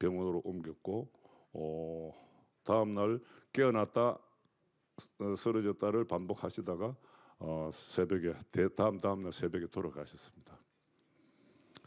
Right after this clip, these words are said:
그래서 그 사이에, 에, 이분의 그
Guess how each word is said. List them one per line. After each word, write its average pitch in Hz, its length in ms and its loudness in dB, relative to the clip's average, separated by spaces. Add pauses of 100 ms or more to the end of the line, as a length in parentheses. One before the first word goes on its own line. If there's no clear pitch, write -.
(220)
그래서 147 540 8 (140)
그 147 160 8
사이에, 160 340 10 (120)
에, 180 60 2 (840)
이분의 123 600 6
그 98 440 4